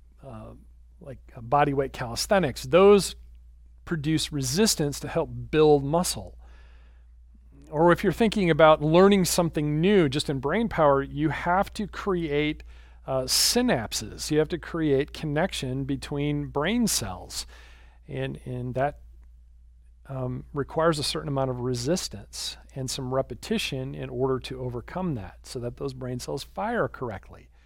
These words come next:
So growth of any type requires some type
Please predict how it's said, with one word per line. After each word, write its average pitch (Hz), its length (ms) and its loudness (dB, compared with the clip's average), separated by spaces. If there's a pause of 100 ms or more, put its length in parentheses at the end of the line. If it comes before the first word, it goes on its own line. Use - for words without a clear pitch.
(320)
So 165 160 -4
growth 156 560 6
of 147 100 -4 (160)
any 240 320 2
type - 460 -2
requires 147 720 0
some 165 200 -4
type 131 340 -4